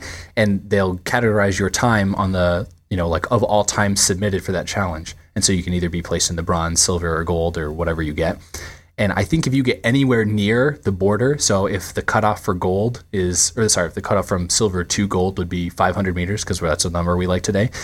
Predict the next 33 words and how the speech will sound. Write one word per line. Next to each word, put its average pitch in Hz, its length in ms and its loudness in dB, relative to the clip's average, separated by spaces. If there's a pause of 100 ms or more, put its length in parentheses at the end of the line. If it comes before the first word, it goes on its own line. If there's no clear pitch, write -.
(320)
and 104 160 0
I 92 120 2
got 85 340 -2
four 113 260 0
hundred 101 300 0
and 87 100 -4
ten, 104 520 -2
I'm 117 160 0
still 180 340 0
way 117 200 2
off, 101 280 2
so 107 120 0
I 92 40 2
should 113 220 0
be 104 100 0
placed - 360 0
somewhere, 98 500 0 (360)
like, 87 240 -2 (180)
you 98 60 -6
know, 87 180 -2 (380)
down 92 300 2
a 92 60 -2
few 90 420 0 (100)
notches. 110 600 0
But 110 200 2
it - 60 0
will, - 160 2
if - 180 -14
you're 135 100 2
anywhere 131 280 2
near 104 220 2
that 90 300 0
border, 123 380 2